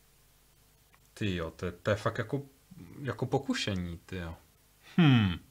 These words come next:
<laughs> Před pět vítězných, ty jo. A t-, jak říkám, tohle to je velmi pravděpodobně moje poslední akce. A tady bych mohl i plánovat.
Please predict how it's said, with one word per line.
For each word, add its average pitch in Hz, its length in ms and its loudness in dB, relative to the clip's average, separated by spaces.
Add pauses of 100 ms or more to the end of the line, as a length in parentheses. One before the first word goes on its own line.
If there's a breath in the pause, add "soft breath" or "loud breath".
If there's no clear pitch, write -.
(180)
<laughs> 156 1600 4 (640 loud breath)
Před - 320 -4
pět - 180 -4
vítězných, 156 640 -6
ty - 160 -16
jo. 104 160 -8 (600)
A - 40 -20 (140)
t-, 117 160 -4
jak 101 160 6
říkám, 135 300 2
tohle 92 240 0
to 98 140 2
je 95 80 4
velmi 156 500 4
pravděpodobně 143 640 2
moje 131 200 0
poslední 127 720 -4
akce. 131 460 -10 (2500 soft breath)
A - 60 -16
tady 113 220 4
bych 127 200 0
mohl 135 180 0
i 160 80 0
plánovat. 156 720 2